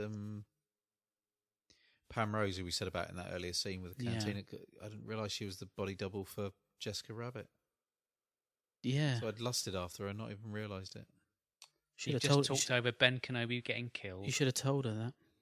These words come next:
Speaker 2: that. Be-, Bennu. <laughs>
Speaker 3: God. <laughs>
Speaker 2: Alec Guinness, like, he's turned into a pile of puff. <laughs>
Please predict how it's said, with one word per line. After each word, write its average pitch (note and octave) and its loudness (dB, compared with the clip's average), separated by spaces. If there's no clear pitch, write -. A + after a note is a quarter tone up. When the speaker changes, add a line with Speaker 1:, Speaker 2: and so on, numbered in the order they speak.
Speaker 2:
that. D#3+ 4
Be-, D3 8
Bennu. D#3 8
<laughs> - -
Speaker 3:
God. - 0
<laughs> - -8
Speaker 2:
Alec D#3 10
Guinness, B2+ 6
like, C3 8
he's A#2+ 4
turned C#3 4
into B2 2
a A2+ 4
pile A#2+ 2
of A#2+ 0
puff. - -2
<laughs> - 4